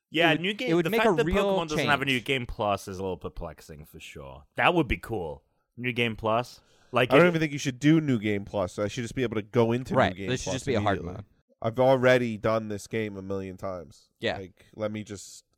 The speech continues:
Speaker 3: get the new game plus
Speaker 1: Just do a
Speaker 3: because it's
Speaker 1: Nuzlocke
Speaker 3: already been out.
Speaker 1: challenge,
Speaker 2: Yeah.
Speaker 1: Tuna.
Speaker 3: Just let me do it. It's been out for
Speaker 2: Master
Speaker 3: twenty years
Speaker 2: Trainer
Speaker 3: as it
Speaker 2: mode,
Speaker 3: is.
Speaker 2: champion mode, whatever you wanna call it.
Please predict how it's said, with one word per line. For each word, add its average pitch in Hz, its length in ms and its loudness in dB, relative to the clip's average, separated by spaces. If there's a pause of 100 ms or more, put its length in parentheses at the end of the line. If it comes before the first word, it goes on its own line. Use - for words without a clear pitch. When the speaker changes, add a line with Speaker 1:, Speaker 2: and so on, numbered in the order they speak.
Speaker 3:
get 104 180 -4
the 104 80 -8
new 101 180 -6
game 95 220 -8
plus 98 220 -6
Speaker 1:
Just - 140 -8
do 180 120 2
a 170 40 4
Speaker 3:
because 180 200 0
it's - 40 -16
Speaker 1:
Nuzlocke 120 100 4
Speaker 3:
already 98 160 0
been 92 120 -4
out. 95 80 -2
Speaker 1:
challenge, 87 280 -6
Speaker 2:
Yeah. 101 160 -6
Speaker 1:
Tuna. 80 340 -12
Speaker 3:
Just 117 140 -10
let 131 120 4
me 139 80 0
do 156 220 6
it. 139 60 6
It's 104 120 -2
been 113 100 2
out 120 140 4
for - 60 -4
Speaker 2:
Master 120 260 4
Speaker 3:
twenty - 120 6
years 139 40 4
Speaker 2:
Trainer 139 240 6
Speaker 3:
as 107 60 2
it - 20 0
Speaker 2:
mode, 131 260 2
Speaker 3:
is. - 160 -16 (220)
Speaker 2:
champion 120 420 -4
mode, 90 320 -2
whatever 120 260 0
you 120 80 0
wanna 107 160 -2
call 92 300 -6
it. 85 140 -16